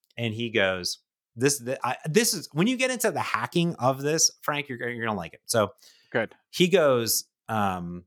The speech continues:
Speaker 1: the, whoever, like, does the website, he goes, "Oh, no, we don't have an R S S feed." He's like, "Actually, what I do is I have a, I have some worker that, um, does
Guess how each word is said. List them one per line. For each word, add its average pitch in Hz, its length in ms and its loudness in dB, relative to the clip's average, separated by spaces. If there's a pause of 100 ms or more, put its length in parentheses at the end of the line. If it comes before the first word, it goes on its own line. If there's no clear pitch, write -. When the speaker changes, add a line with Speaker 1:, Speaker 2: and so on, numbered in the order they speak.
(140)
Speaker 1:
the, 117 120 -4
whoever, 117 500 0
like, 90 220 -6
does 92 160 -4
the 85 80 -8
website, 80 420 -8
he - 160 -6
goes, 101 300 -2 (460)
"Oh, 117 100 4
no, 123 120 4
we 110 80 4
don't 123 180 4
have 120 100 0
an 110 80 -8
R 92 160 -6
S 82 140 -4
S 85 180 -6
feed." 87 160 -10
He's 87 80 -10
like, 85 180 -12
"Actually, 131 340 0
what 104 140 0
I 90 80 -2
do 113 480 2
is 92 160 -6
I 101 140 -2
have 101 320 -4
a, 87 360 -8 (600)
I 110 80 4
have 107 120 6
some 95 200 2
worker 90 640 0 (360)
that, 92 440 0 (720)
um, 85 520 0 (360)
does 98 600 2